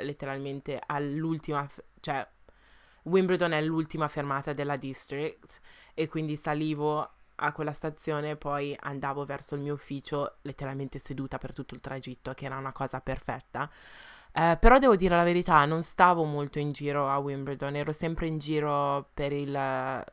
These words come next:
su-, sud-est di Londra, dove ci sono comunque un paio delle mie amiche, dove abitava prima mia mamma e cose del genere, quindi s-, ero sempre da quella parte. Però <laughs> è stato un incubo, <laughs> diciamo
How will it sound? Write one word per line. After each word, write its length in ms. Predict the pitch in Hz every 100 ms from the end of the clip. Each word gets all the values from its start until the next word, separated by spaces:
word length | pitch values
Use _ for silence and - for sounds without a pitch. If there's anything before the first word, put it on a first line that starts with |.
| -
su-, 480 | - - 156 147 -
sud-est 600 | - - 151 139 135 -
di 100 | 135
Londra, 380 | 131 131 131 131
dove 160 | 127 127
ci 120 | 139
sono 320 | - 127 127 - - - -
comunque 560 | - 147 143 143 135 131 _ _ _ _ _ - - _ - -
un 140 | 170
paio 260 | 156 151 156
delle 200 | 147 147
mie 120 | 156
amiche, 720 | 151 151 143 160 147 147 147
dove 160 | 139 139
abitava 380 | 139 139 143 131
prima 220 | - 143
mia 140 | 139 135
mamma 340 | 143 139 139
e 40 | 131
cose 260 | - 143
del 100 | 143
genere, 320 | 147 143 139 135
quindi 240 | 151 143
s-, 140 | - -
ero 200 | 156 151
sempre 280 | 160 147 147
da 140 | 127
quella 220 | 143 135
parte. 520 | - 107 - - 127 143 - - - - - - - - _
Però 1200 | 202 208 202 208 214 202 180 165 160 156 151 156
<laughs> 720 | 165 - - 160 - - - -
è 120 | 156
stato 360 | 151 151 - 151
un 60 |
incubo, 600 | 135 135 143 - 147 156 -
<laughs> 1120 | 226 - 254 - 330 - - - - - -
diciamo 480 | - 262 - 226 -